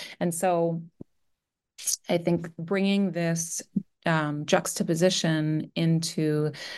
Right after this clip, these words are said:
the book really helped me distinguish, um, how settler claims to land were,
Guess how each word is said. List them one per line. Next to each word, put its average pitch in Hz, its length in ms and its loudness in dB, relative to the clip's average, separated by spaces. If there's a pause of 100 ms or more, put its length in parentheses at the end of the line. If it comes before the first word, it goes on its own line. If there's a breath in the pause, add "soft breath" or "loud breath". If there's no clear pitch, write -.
(160 loud breath)
the 175 80 0
book 175 480 0
really 170 220 2
helped 170 360 -2
me 175 160 4
distinguish, 165 920 0 (400 loud breath)
um, 156 680 2 (920)
how 175 540 2 (340)
settler 180 340 0
claims 165 440 0
to 160 120 0
land 156 640 2
were, 156 680 0